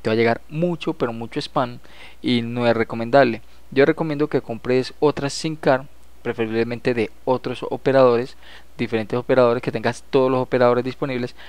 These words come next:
para que puedas hacer Z P. Entonces, eh, lo primero que vamos a hacer es ingresar a la página web de Z ocho Games, lo mismo de siempre. Vamos a ingresar a Deposit.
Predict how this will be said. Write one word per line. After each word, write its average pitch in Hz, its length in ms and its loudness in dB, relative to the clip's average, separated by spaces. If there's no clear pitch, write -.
para 113 180 2
que 113 100 -6
puedas - 280 0
hacer 104 320 -6
Z - 500 -4
P. - 200 -12
Entonces, 120 540 -4
eh, 127 460 2
lo 135 80 -2
primero 147 200 0
que 190 60 -4
vamos 175 140 0
a - 40 -6
hacer 135 140 2
es 139 100 0
ingresar 120 320 0
a 117 40 2
la 120 100 6
página 117 420 -4
web 117 240 4
de 127 140 -8
Z - 260 -2
ocho 143 220 -2
Games, 139 460 -4
lo 117 160 0
mismo 117 360 -4
de 139 100 -2
siempre. 127 420 -4
Vamos 120 220 -4
a 127 60 -2
ingresar 131 360 2
a 104 180 2
Deposit. 139 680 0